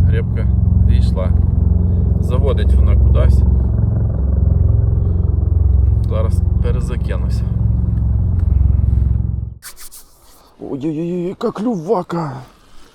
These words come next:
На дальню знов дистанцію. Я вам скажу, що я, напевно, що зараз один фідер змотаю. Цей, що стоїть біля берега. Я ним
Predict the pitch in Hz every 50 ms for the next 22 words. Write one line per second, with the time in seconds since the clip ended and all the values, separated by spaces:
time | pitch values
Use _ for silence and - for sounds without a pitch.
0 | _ _ - - - - _ _ - 127 123 120 123 135 135 131 131 131 131 120
1 | 123 131 123 117 117 123 120 - - 107 98 95 98 - - 90 107 110 - -
2 | - - - _ _ - - - - - - - - - - - - - - 170
3 | 170 147 135 120 - - 175 147 135 127 113 - - 127 110 101 104 117 127 123
4 | 123 120 117 - 135 127 120 117 110 - - - - - _ - - 117 123 113
5 | 117 110 - - - - - - 117 113 113 117 113 107 - - 131 113 107 110
6 | 98 101 - _ - - 113 113 113 110 104 - 101 95 90 92 - _ _ -
7 | - - - - - - - _ - 107 101 - - - 104 104 - _ _ -
8 | - - - - - - - 127 117 117 110 - - - _ - - 117 123 113
9 | 104 107 107 104 101 90 78 90 98 101 101 - - _ - - - 120 131 123
10 | 113